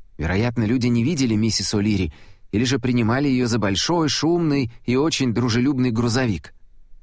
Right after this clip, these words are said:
Я решил рискнуть и, воспользовавшись маминым телефоном, второй раз позвонил Аннабет. Один раз я ей уже звонил из туннеля, но тогда мне ответила ее голосовая почта. Связь работала на удивление хорошо,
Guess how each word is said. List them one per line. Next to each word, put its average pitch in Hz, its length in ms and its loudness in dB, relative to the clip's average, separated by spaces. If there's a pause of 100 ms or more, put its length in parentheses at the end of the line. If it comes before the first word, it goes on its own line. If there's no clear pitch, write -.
(460)
Я 90 160 -2
решил 104 280 0
рискнуть 107 580 -2 (360)
и, 85 60 -2
воспользовавшись 117 960 -2
маминым 123 380 0
телефоном, 101 580 -2 (220)
второй 143 380 0
раз 135 240 -2
позвонил 107 480 0
Аннабет. 95 500 -2 (1160)
Один 104 300 0
раз 117 260 -2
я 110 80 2
ей 117 180 2
уже 110 180 0
звонил 123 420 0
из 110 120 -2
туннеля, 131 400 0
но 92 100 0
тогда 104 360 -2
мне 120 180 2
ответила 117 380 0
ее 113 240 0
голосовая 117 500 0
почта. - 480 -4 (840)
Связь 185 400 -2
работала 147 440 0
на 139 100 2
удивление 131 560 0
хорошо, 143 500 -2